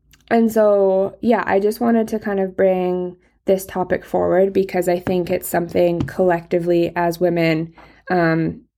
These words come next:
like I said, it hasn't been modeled. It's something that we've kind of learned to feel shame and judgment towards. And,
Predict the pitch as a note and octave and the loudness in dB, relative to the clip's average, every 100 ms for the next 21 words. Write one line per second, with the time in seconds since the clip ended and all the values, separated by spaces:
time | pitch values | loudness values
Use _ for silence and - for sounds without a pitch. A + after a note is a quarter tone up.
0 | _ G3 F#3+ F#3 G#3 F#3+ F#3 F#3 F#3 F#3+ | _ -2 0 0 0 -2 -2 -2 0 0
1 | F3+ E3+ E3+ - - F#3 F#3+ F#3 F#3 F#3 | 0 0 -2 -4 -4 -4 -2 0 0 0
2 | F3+ F#3+ F#3 F3+ F3+ E3+ - _ _ _ | -2 -4 0 2 2 -2 -8 _ _ _
3 | _ F3+ F3+ G3 F#3 F3+ F3 F#3 A#3 - | _ -8 -4 -2 0 -2 -4 -8 -12 -2
4 | F#3+ F3+ - F#3+ F3+ F3+ F3+ E3+ E3+ E3+ | 0 0 -2 -2 -2 -2 -2 -2 -4 -6
5 | E3+ E3 F3 E3 - F#3 C2 B1+ F#3+ - | -4 -4 -6 -10 -8 -6 -6 -6 -12 -20
6 | _ - - _ F#3+ F#3 F3 F3 | _ -20 -20 _ -2 0 -2 -4